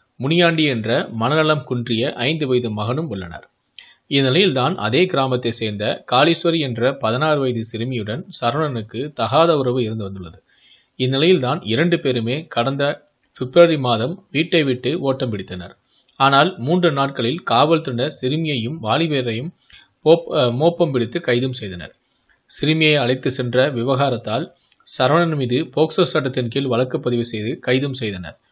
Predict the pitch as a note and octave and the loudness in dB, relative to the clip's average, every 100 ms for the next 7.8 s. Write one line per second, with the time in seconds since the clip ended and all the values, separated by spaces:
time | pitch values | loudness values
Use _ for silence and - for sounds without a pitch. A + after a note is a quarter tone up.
0 | _ _ _ _ A#2+ C#3 D#3 D3+ C#3 C3+ | _ _ _ _ 2 4 6 4 2 0
1 | B2+ B2 B2+ B2+ G#2+ A#2+ F#2+ A#2 C3+ D#3 | -2 -2 0 0 0 -4 -4 0 2 2
2 | - B2 A2 A2+ D3+ - A#2+ D3 F3 C#3 | -2 -4 -4 -4 -6 -2 2 2 2 -2
3 | C#3 B2+ A2+ C3+ C3 A#2 G#2+ G2+ C3 - | -2 -2 -2 -2 -2 -2 -4 -2 -4 -6
4 | - _ _ - C3+ C3 B2 B2+ C3 D3 | -20 _ _ -4 0 2 0 4 2 4
5 | E3 D3 B2 - C#3 E3+ A#2 C#3 E3 D3+ | 0 0 -6 -6 -8 -4 0 2 2 2
6 | C#3 C3+ B2+ A2+ B2+ C#3 A#2+ A2+ A2 A2+ | 0 0 -4 0 0 2 -2 -4 -8 -6
7 | F3+ C3 B2+ B2+ G2+ F#2+ F#2 | -4 0 0 -2 -4 -8 -10